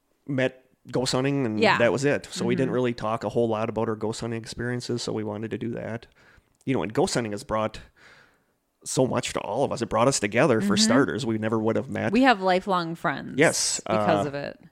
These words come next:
Speaker 1: one of my very best friends, Sophie, she listens
Speaker 2: Mm.
Speaker 1: to the podcast. Thank you,
Speaker 2: Yeah.
Speaker 1: Sophie. Uh, I met her on the Taps message board way back in the day, and we became, you know, B F Fs through that.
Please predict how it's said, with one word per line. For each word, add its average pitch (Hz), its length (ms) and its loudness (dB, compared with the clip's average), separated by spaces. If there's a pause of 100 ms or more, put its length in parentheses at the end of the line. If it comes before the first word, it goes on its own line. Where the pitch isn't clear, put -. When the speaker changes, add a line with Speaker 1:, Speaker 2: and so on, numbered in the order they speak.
Speaker 1:
one 135 220 0
of 131 60 0
my 110 120 0
very 123 260 0
best 117 240 0
friends, 120 340 0
Sophie, 139 600 4 (200)
she - 140 -4
listens 131 320 2
Speaker 2:
Mm. - 40 -6
Speaker 1:
to 113 80 0
the 113 60 0
podcast. 107 520 -4
Thank 110 180 -2
you, 165 60 8
Speaker 2:
Yeah. 170 60 0
Speaker 1:
Sophie. 123 380 2 (520)
Uh, 120 280 0 (280)
I 127 60 2
met 123 180 2
her 131 180 2
on 123 100 0
the 101 80 -2
Taps - 360 -2
message 117 360 -2
board 104 300 -2
way 107 140 -2
back 107 260 -2
in 107 80 -2
the 107 80 0
day, 107 400 2
and 110 180 -6
we 110 120 -4
became, 110 500 -8 (140)
you 113 80 -4
know, 98 80 -2
B 120 200 -2
F 110 160 -4
Fs 110 240 -4
through 110 180 -4
that. 107 360 -4